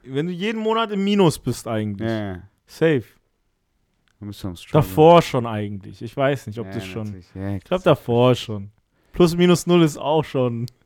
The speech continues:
Speaker 1: <laughs> ist auch schon schwierig.
Speaker 2: Ja, dann geht's einem gut, Bro.
Speaker 1: Plus, minus null, sagst du jeden Monat?
Speaker 2: Hundert Prozent. Wenn du plus, minus mo-, null jeden Monat machst mit
Speaker 1: Aber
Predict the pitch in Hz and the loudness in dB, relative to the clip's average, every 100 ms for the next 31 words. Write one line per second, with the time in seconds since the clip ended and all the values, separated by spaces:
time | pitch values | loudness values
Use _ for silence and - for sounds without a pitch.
0 | _ 123 170 151 - 196 226 180 165 147 | _ -10 -6 -4 2 2 2 -4 -4 -6
1 | 120 120 113 107 101 _ _ _ _ _ | -6 -10 -14 -14 -20 _ _ _ _ _
2 | _ _ _ - 190 165 147 147 160 175 | _ _ _ -12 -6 -2 0 -2 -4 -4
3 | 147 175 - 131 139 - _ _ _ 131 | -6 -8 -6 -6 -6 -10 _ _ _ 2
4 | 214 220 220 214 202 254 269 254 254 247 | 4 4 4 4 6 6 6 2 0 -2
5 | 240 240 - 143 285 135 - 123 107 _ | -2 0 4 4 2 -2 -2 -6 -6 _
6 | - 139 147 170 202 - 190 185 180 180 | -4 -2 0 4 4 4 -2 -2 -2 0
7 | 180 - - - 139 170 180 131 143 170 | 0 -2 -8 -6 2 4 4 2 2 2
8 | 175 180 180 135 151 156 - 135 131 - | 2 2 0 0 -4 -4 -2 -2 -2 -2